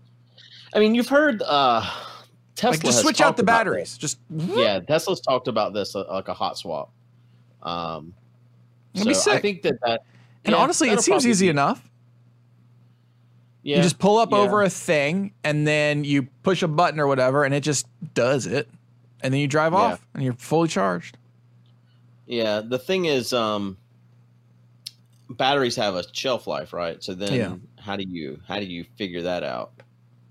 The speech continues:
Speaker 2: Oh,
Speaker 1: You know what I
Speaker 2: yeah.
Speaker 1: mean?
Speaker 2: Yeah, I guess so. Well, yeah. I mean, surely the batteries have onboard electronics. You can tell how many cycles it's been charged or whatever. But then at that
Speaker 1: So you
Speaker 2: point,
Speaker 1: just
Speaker 2: you don't own the battery anymore, right? You're just, uh, like, in some sort of battery leasing program,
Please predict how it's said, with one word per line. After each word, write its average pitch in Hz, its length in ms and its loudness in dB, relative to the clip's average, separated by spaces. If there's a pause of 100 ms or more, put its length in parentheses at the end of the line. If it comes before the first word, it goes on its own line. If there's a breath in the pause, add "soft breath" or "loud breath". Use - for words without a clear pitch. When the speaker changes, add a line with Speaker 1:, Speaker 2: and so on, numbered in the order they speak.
(300)
Speaker 2:
Oh, 104 360 -2
Speaker 1:
You 101 120 -6
know 104 80 -2
what 101 80 -2
I 98 40 -4
Speaker 2:
yeah. 98 60 -6
Speaker 1:
mean? 98 200 -6 (1800 soft breath)
Speaker 2:
Yeah, 107 140 -2
I 98 80 -6
guess 101 180 -6
so. 95 360 -6 (840)
Well, 156 240 2 (1080)
yeah. 113 380 0 (220)
I 165 40 -2
mean, 190 160 4
surely 233 320 4
the 165 140 2
batteries 139 440 2
have 127 160 -2
onboard 127 400 0
electronics. 120 460 -2
You 156 40 -2
can 156 80 -2
tell 147 140 2
how 135 60 0
many 120 180 -2
cycles 123 420 -2
it's 104 120 -8
been 107 180 -6
charged 107 440 -2
or 80 60 -8
whatever. 90 440 -10 (880 soft breath)
But 147 80 0
then 190 100 4
at 175 120 2
that 196 180 2
Speaker 1:
So - 80 -2
you 175 40 2
Speaker 2:
point, 151 160 2
Speaker 1:
just 98 80 -8
Speaker 2:
you 170 220 4
don't 180 220 4
own 160 160 2
the 147 80 0
battery 139 360 2
anymore, 113 300 -4
right? 110 160 -2
You're 131 80 0
just, 120 220 -4
uh, 120 140 -2
like, 127 200 -2
in 127 80 -2
some 143 160 -2
sort 131 140 0
of 117 100 -4
battery 123 380 -2
leasing 113 400 -2
program, 87 560 -8